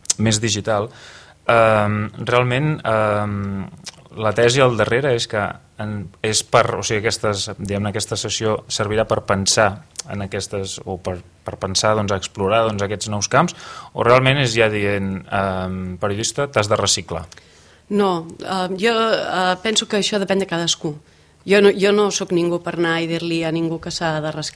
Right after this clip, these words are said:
Speaker 2: de reciclar o que ha de fer el periodisme d'una manera o d'una altra, i de fet, no, jo no,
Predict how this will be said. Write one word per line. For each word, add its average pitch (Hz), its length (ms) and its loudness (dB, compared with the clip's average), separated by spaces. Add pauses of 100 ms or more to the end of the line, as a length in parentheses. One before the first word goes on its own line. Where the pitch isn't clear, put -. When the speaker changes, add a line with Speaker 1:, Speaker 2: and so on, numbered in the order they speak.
(160)
Speaker 2:
de 165 320 -4
reciclar 175 600 -4
o 165 120 -2
que 160 80 -2
ha 156 40 0
de 156 100 -2
fer 160 160 -4
el - 20 -6
periodisme 160 580 -2
d'una 156 180 0
manera 165 440 0
o 165 100 -4
d'una 165 200 0
altra, 170 180 -4
i 170 80 -2
de 165 60 -4
fet, 180 320 -6 (460)
no, 180 120 4
jo 190 180 2
no, 190 120 2